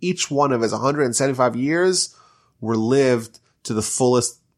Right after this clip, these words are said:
extent, just like Sarah maximized her hundred and twenty-seven years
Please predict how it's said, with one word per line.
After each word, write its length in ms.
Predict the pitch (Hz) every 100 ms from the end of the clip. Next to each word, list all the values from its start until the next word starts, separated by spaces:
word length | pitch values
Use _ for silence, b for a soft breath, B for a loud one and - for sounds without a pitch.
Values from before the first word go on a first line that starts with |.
| _
extent, 540 | - - 139 127 113 - 110
just 320 | 120 - -
like 280 | 113 107 -
Sarah 680 | - 123 123 120 104 98 b b -
maximized 920 | 104 120 123 - 104 98 92 95 - -
her 160 | 156 151
hundred 340 | 131 123 110
and 100 | 107
twenty-seven 640 | 107 107 107 - 104 98 98
years 800 | 98 101 98 98 98 - -